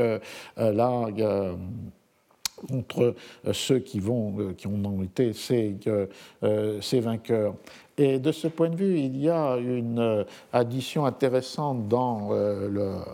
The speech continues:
l'exemplaire de Bordeaux, qui est une assez longue, euh, euh, intention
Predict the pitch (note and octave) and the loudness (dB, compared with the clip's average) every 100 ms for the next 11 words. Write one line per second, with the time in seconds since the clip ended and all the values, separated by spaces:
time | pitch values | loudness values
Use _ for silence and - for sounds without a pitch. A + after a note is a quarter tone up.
0 | - - _ - A2 G2+ A2+ G#2+ B2 G#2 | -14 -20 _ -4 -4 -2 -4 0 0 2
1 | G2 A2+ B2+ F3 G3+ G#2+ - G2 C3+ - | 0 2 2 0 -2 -4 -2 -2 -2 -2
2 | C3 A2+ B2+ A#2+ A2 G2 G#2+ G#2 G#2 G#2 | -2 0 0 -2 -4 -6 -4 -2 -2 -2
3 | G#2+ G2 F2 - - - - G2+ F2 D#2+ | -2 -2 -4 -12 -20 -14 -2 -2 -2 -8
4 | F#2+ - - - - - A#2+ - A#2+ - | -12 -14 -16 -20 -18 -6 -4 -2 -4 -2
5 | - F2+ | -6 -6